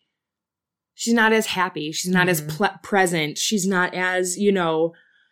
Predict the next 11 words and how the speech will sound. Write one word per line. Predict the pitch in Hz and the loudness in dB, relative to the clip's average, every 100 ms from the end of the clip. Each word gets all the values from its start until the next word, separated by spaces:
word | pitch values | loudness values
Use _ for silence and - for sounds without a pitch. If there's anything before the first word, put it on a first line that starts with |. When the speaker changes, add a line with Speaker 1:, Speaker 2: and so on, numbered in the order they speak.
| _ _ _ _ - 185 | _ _ _ _ -10 0
Speaker 1:
there's, | 254 233 | 2 4
like, | 247 247 | 4 4
a | |
little | 269 247 277 269 | 4 4 4 2
bit | 254 | 2
of, | 233 220 | 0 -2
like, | 220 214 | -2 0
a, | 185 180 180 180 - _ _ _ _ _ - | 2 2 2 -2 -8 _ _ _ _ _ -2
a | 220 | -2
dampened, | 180 226 254 359 302 170 165 165 160 165 - _ _ | 2 2 2 2 2 0 0 -2 -6 -10 -16 _ _
like, | 202 208 190 - | 0 0 0 -4